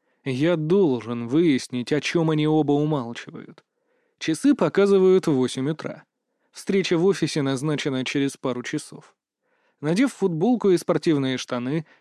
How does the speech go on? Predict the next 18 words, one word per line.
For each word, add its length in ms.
я 260
тихо 280
направляюсь 600
к 60
Нику, 420
стараясь 600
не 120
разбудить 500
Лию. 460
Сегодня 460
Франция 480
не 100
встречает 640
нас 160
жарким 400
солнцем, 580
как 180
Сицилия. 720